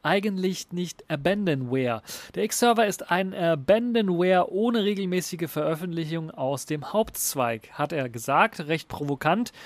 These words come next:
um natürlich auch eine Diskussion zu starten. Das Problem ist tatsächlich so, dass im Mai zweitausendachtzehn die letzte große Version rausgekommen ist des X-Servers und niemand sich in den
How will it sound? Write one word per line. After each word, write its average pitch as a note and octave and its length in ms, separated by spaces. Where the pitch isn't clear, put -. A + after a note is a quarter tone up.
um F#3+ 100
natürlich G3+ 320
auch F3+ 40
eine F#3 120
Diskussion G3 540
zu D#3 160
starten. C#3+ 580
Das F3+ 160
Problem F#3+ 560
ist F#3+ 220
tatsächlich D3+ 540
so, D3+ 240
dass E3 160
im D3+ 200
Mai E3 500
zweitausendachtzehn D#3 960
die E3+ 140
letzte F#3 360
große D#3 360
Version C#3 320
rausgekommen G3+ 600
ist - 260
des E3+ 100
X-Servers F#3 640
und F3+ 240
niemand G#3 380
sich F3 120
in F3+ 80
den D3+ 380